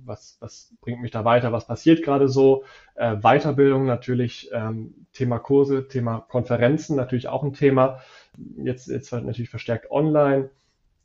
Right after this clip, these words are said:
Aber da gucke ich einfach, was sich so entwickelt. Ich glaube, da gibt es für mich kein, keine eine Anlaufstelle, wo man sagt, da kriege ich immer so mein neuestes Wissen her. Ich glaube, es gibt sehr, sehr viele Anbieter am Markt, die gute Online-Kurse zu zahlreichen Themen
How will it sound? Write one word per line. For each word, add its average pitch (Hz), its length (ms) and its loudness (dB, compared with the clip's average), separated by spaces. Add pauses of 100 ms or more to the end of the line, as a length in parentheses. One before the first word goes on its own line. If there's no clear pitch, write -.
(300)
Aber 113 240 0
da 110 240 4
gucke 120 300 -6
ich - 120 -10
einfach, 107 240 -8
was 110 140 -10
sich 110 100 -10
so 117 100 -10
entwickelt. 104 360 -8
Ich 101 80 -14
glaube, 110 320 -10
da 127 180 -12
gibt - 220 -12
es 117 100 -16
für 110 80 -8
mich 123 280 -2
kein, 120 540 -2
keine 120 240 -2
eine 127 260 2
Anlaufstelle, 131 580 2
wo 123 60 -4
man 123 100 -4
sagt, 117 160 -8
da 120 80 -4
kriege 123 220 -6
ich 127 120 -10
immer 127 220 -2
so 117 120 -6
mein 117 160 -4
neuestes 117 300 -8
Wissen 156 240 -2
her. 135 340 0 (160)
Ich - 40 -20
glaube, 113 140 -2
es 117 40 -2
gibt 110 120 -6
sehr, 123 100 -2
sehr 117 80 -2
viele 151 280 -2
Anbieter 131 400 -6
am 120 100 -14
Markt, 120 260 -6
die 120 320 -8 (100)
gute 139 480 -2
Online-Kurse 123 840 -2
zu 123 540 -8
zahlreichen 123 480 -6
Themen 120 380 -8